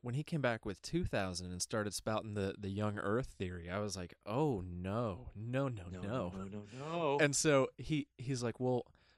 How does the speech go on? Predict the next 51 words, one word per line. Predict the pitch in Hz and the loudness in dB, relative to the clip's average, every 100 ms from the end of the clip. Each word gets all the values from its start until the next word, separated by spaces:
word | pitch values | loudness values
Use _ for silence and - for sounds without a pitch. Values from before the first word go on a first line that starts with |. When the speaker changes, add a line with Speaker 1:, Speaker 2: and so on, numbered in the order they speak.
| - | -6
Speaker 1:
you | 127 | -2
know, | 110 - | -2 -2
'cause, | 123 101 - - | -2 -2 -4 -8
'cause | 123 98 | -6 -4
Jesus | 117 147 131 - | -2 -2 -2 -4
was | 101 90 | -4 -4
around | 90 90 87 85 | -4 -4 -6 -8
two | - 101 | -8 -6
thousand | 92 87 90 | -6 -6 -8
years | 104 | -8
ago." | 104 85 | -8 -8
And | 85 | -8
I | 85 | -6
go, | 87 | -8
"Do | 90 | -6
you | 92 | -4
believe | 98 90 82 | -2 -2 -4
Speaker 2:
Oh, | |
Speaker 1:
Jesus | - 104 151 - | -4 -2 -2 -4
created | - 151 156 160 | 0 0 2 0
Speaker 2:
God. | |
Speaker 1:
the | 160 | 0
Earth?" | 170 180 - _ _ - - _ _ 107 | 0 -2 -10 _ _ -20 -20 _ _ -6
And | |
he | 104 | -2
goes, | 98 87 | -2 -2
"Well, | 98 92 87 _ - _ | -2 -2 -4 _ -20 _
well, | 110 101 | -2 -2
yeah." | 98 107 151 160 _ _ - | 0 -4 -6 -12 _ _ -10
And | 101 | -6
I | 98 | -4
was | 95 | -4
like, | 98 90 _ _ 120 | -6 -6 _ _ -4
"Well, | 117 110 104 - | 0 0 -2 -12
Speaker 2:
Oh, | 92 92 | -20 -14
no. | 98 92 92 | -12 -10 -4
Speaker 1:
so, | 139 123 113 - _ _ - | 2 4 2 -4 _ _ -8
so | - 131 117 | -2 0 0
you | 110 | -2
know | 123 135 | 0 0
how, | 127 117 101 - _ - | 0 -2 -2 -8 _ -14
how | 107 104 | -6 -4
Jesus | 101 95 90 87 | -2 -2 -4 -6
was, | 87 | -8
like, | 87 - | -8 -4
persecuted | - 90 - 95 87 82 | -4 -4 -8 -8 -8 -8
by, | 80 82 - | -8 -8 -8
by | 87 | -8
the | 82 | -8
Romans, | - 90 90 76 82 82 | -8 -6 -6 -8 -12 -8
right? | 82 82 | -6 -8